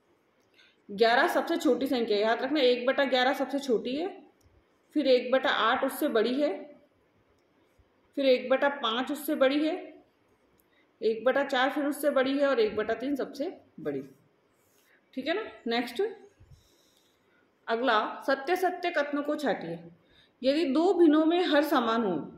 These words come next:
दो भिन्नों में हर समान हो, हर मतलब नीचे वाली संख्या, जैसे मैंने लिखा दो बटा पाँच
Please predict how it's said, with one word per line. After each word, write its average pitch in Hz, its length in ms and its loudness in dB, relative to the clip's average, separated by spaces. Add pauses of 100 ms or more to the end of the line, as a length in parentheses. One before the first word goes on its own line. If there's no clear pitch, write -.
(1200)
दो 247 300 2
भिन्नों 262 320 4
में 302 260 0
हर 277 160 4
समान 220 380 0
हो, 175 120 -2
हर 262 240 4
मतलब 311 220 4
नीचे 285 220 4
वाली 269 180 4
संख्या, 202 260 0
जैसे 262 180 0
मैंने 254 200 0
लिखा 262 240 0
दो 226 180 4
बटा 240 220 2
पाँच 277 440 -2